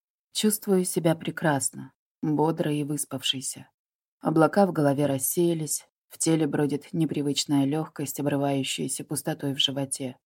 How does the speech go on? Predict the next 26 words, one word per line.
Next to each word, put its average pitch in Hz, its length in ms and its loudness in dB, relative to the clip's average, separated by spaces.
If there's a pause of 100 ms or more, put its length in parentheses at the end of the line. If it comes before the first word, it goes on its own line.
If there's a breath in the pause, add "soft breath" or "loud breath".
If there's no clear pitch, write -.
(200)
Желудок 165 540 4
просыпается 151 680 0
вместе 143 440 0
со - 160 0
мной 156 260 2
и 151 60 -2
призывно 151 520 0
требует 139 500 -4
еды. 131 440 -6 (640)
Сколько 165 400 0
я 139 120 -2
проспала? 135 640 -6 (360)
Нео 170 360 2
говорил, 165 420 0
что - 220 -4
буду 139 220 -2
долго. 143 480 -6 (840)
Хлипкая 151 540 0
ткань 147 320 -2
штор 160 320 -2
занавешивает 139 800 2
окно. 135 440 -2 (320)
Не 156 180 2
определить 156 600 0
время 135 280 0
суток. - 540 -10